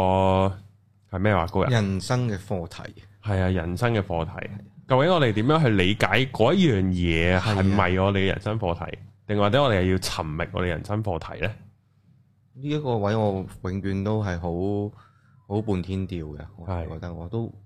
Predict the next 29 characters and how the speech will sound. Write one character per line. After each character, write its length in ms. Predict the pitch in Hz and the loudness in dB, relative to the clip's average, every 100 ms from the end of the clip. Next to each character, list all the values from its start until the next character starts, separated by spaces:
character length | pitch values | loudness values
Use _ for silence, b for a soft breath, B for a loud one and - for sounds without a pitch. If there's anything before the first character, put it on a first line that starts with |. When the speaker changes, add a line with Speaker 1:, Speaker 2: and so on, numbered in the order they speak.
| - 92 | -16 -8
Speaker 2:
搵 260 | 95 104 - - - | -4 -4 -6 -16 -4
唔 200 | 107 101 | -2 -2
知 200 | - 131 | -2 0
嘅， 440 | 135 117 101 - - | 2 2 0 -6 -4
因 80 | 196 | 0
為 160 | 135 - B B B B B - | 0 -2 B B B B B -6
之 160 | 107 | 0
前 100 | 120 | 0
你 60 | 101 104 104 - | 2 0 0 -4
講 240 | 90 131 | -2 0
緊 200 | 120 117 | 2 2
咧， 240 | 123 123 120 | 2 4 2
好 60 | |
多 200 | 123 135 | 2 2
嘢 200 | 127 98 | 4 2
係 160 | 101 95 | 0 0
應 400 | 95 101 131 131 | 0 0 0 0
該 60 | |
我 180 | 131 110 | 2 0
哋 80 | 95 | 0
由 180 | 90 82 | -4 -4
個 100 | 98 | -6
心 300 | - 117 117 | -2 0 0
去 120 | 98 | 0
感 280 | 135 - 101 | -4 -6 -4
受 200 | 104 87 | -4 -4
啦， 380 | 90 92 92 95 | -4 -6 -6 -6
但 180 | 98 | -4
係 100 | 92 | -4